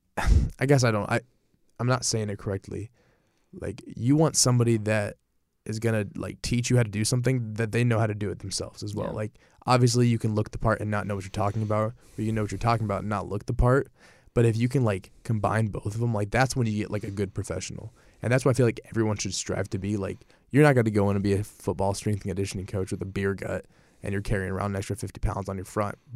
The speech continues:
Speaker 1: back pain,
Speaker 2: Mm-hmm.
Speaker 1: can't even get out of your chair. Like,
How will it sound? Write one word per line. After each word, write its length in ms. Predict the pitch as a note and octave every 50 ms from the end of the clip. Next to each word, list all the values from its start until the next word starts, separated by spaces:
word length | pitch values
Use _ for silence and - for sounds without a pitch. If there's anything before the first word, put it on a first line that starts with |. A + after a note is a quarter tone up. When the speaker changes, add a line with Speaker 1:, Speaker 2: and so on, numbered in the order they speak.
| - - -
Speaker 1:
back 260 | A2+ G#2 F#2+ - F#3+
pain, 220 | - A#2+ A#2 A2
Speaker 2:
Mm-hmm. 80 | A2 A2
Speaker 1:
can't 180 | A#2 A2 G#2+
even 140 | G#2 G2+ G#2 G#2
get 120 | G#2+ G2+
out 80 | F#2+ F#2+
of 40 |
your 100 | F#2 F#2+
chair. 420 | G2 - - G#2+ G#2+ G2 F#2+ G2 - _ _ _ _ _ _ _ _
Like, 240 | - - - G1+